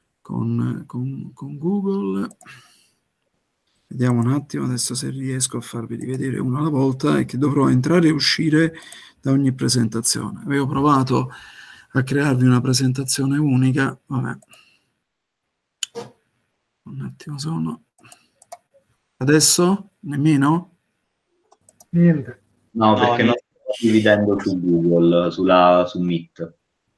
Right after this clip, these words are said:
Speaker 3: Ha interrotto la condivisione su Meet. Noi non vediamo proprio più su-, il suo schermo.
Speaker 1: Adesso?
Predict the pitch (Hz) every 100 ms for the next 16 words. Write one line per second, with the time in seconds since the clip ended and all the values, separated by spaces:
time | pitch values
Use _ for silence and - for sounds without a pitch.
0 | _ _ _ _ _ _ _ _ _ _
1 | 98 95 98 104 107 - 113 101 101 98
2 | 95 98 92 92 90 85 - - 85 -
3 | _ - 98 101 98 95 98 104 104 98
4 | - 92 98 92 92 90 - 82 80 82
5 | 82 _ _ _ _ _ _ - _ _
6 | _ - 135 165 - 180 202 208